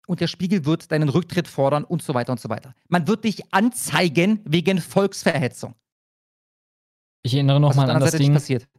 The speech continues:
Speaker 1: ne?
Speaker 2: War das hart, aber fair? Oder, w-, nee, Maischberger, glaub ich. Wo, ähm,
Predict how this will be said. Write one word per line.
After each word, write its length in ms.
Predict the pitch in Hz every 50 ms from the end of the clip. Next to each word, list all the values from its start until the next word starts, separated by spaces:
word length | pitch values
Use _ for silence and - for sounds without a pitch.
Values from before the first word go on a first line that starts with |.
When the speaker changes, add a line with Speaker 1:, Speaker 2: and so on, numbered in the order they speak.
| _ -
Speaker 1:
ne? 140 | 143 165 170
Speaker 2:
War 120 | 127 127 143
das 220 | 196 190 - -
hart, 160 | 165 196 202
aber 160 | 202 185 180
fair? 380 | 165 - - 143 151 175 214 220
Oder, 340 | 165 151 156 143 - - 127
w-, 80 | 117
nee, 500 | - 135 143 151 156 160 160 160 165 - - -
Maischberger, 520 | 123 131 196 - - - 240 240 240 226
glaub 200 | 214 196 202 208
ich. 160 | 247 247 - - 202 165 -
Wo, 520 | 135 127 127 143 156 180 202 220 233 226 - -
ähm, 580 | - 139 147 147 151 151 151 151 151 151 151